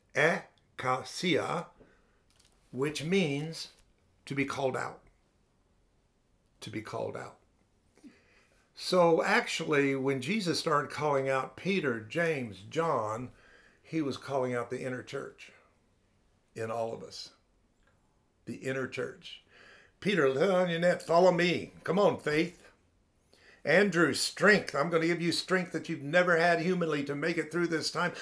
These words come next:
Follow me." John, "Love. I'm gonna show you a love that you've never known in your human existence. I'm gonna show you what divine love, agape love." And on and on. All twelve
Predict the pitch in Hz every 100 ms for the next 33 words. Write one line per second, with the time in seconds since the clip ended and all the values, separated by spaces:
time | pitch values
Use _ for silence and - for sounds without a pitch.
0 | - - 190 185 180 185 180 101 - _
1 | _ _ _ _ _ _ _ _ - 117
2 | 185 190 165 127 147 196 165 - - -
3 | - - 170 185 160 127 180 185 160 156
4 | 180 180 143 135 156 147 170 170 160 170
5 | 170 147 127 131 117 170 170 147 123 117
6 | 165 - 127 - - 135 160 147 - 165
7 | 143 139 131 120 131 160 175 131 117 120
8 | 110 131 151 120 110 - - - _ _
9 | _ _ - - _ _ _ _ 107 98
10 | 147 139 151 156 156 147 120 127 160 185
11 | 185 - 190 180 127 -